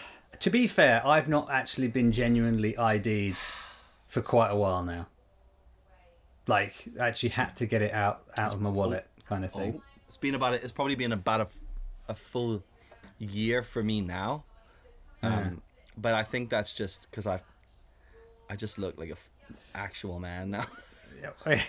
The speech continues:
Speaker 2: Yeah.
Speaker 1: <laughs>
Speaker 2: That's probably
Speaker 1: Look at
Speaker 2: the,
Speaker 1: my liver
Speaker 2: it's the
Speaker 1: spots.
Speaker 2: walking stick. "Oh, excuse me, love."
Speaker 1: <laughs>
Speaker 2: Um,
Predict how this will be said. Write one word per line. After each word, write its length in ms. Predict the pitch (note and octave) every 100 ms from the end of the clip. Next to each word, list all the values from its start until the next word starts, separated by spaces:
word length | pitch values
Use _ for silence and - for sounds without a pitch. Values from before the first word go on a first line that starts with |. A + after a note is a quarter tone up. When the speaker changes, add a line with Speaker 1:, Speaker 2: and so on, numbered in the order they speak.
| -
Speaker 2:
Yeah. 380 | B2 C3+ D3 B3 - - - - - -
Speaker 1:
<laughs> 140 | F#3+ - - - -
Speaker 2:
That's 160 | C#3+ -
probably 280 | F3+ E3+ F3
Speaker 1:
Look 80 |
at 100 | D#3
Speaker 2:
the, 60 | F3
Speaker 1:
my 40 | E3+
liver 120 | E3+
Speaker 2:
it's 80 | E3+
the 40 | E3
Speaker 1:
spots. 260 | E3+ D#3
Speaker 2:
walking 360 | F3+ F#3 F3+ C#3+
stick. 280 | - A#2 - C#3+
"Oh, 200 | F#3 E3+
excuse 400 | E3+ - D4 G#3
me, 160 | D#3 C#3
love." 160 | C#3
Speaker 1:
<laughs> 300 | E3 D#3+ -
Speaker 2:
Um, 1040 | E3 E3 F3 D#3+ - - - G2+ G2+ G2+